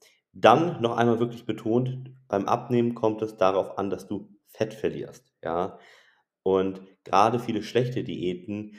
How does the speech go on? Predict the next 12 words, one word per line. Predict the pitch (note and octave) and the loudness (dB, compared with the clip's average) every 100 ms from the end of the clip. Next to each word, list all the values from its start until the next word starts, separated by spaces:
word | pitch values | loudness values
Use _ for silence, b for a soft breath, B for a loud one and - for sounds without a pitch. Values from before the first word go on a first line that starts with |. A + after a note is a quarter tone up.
| B | B
spielen | - - A2 A2 G#2 | -20 -14 -2 2 2
so | G2+ | 2
mit | G2 - | 0 0
unseren | G2+ G2 G2 F#2+ F#2 | -2 0 0 0 -6
Träumen, | - A2+ G#2+ G#2 A#2 B B B B | 0 2 4 2 -4 B B B B
indem | F#2+ G2 G2+ | -6 -2 -2
sie | G#2 | -2
mit | G2+ - | -4 -2
einem | F#2 | -4
schnellen | - - G2+ A2 | -6 -4 0 0
Gewichtsverlust | G2+ F2+ B2+ - F#2 E2+ D#2+ - | 0 -2 -2 -4 -4 -4 -4 -4
werben, | E2 D#2+ D#2+ G#2 C3+ | 0 2 0 -2 -8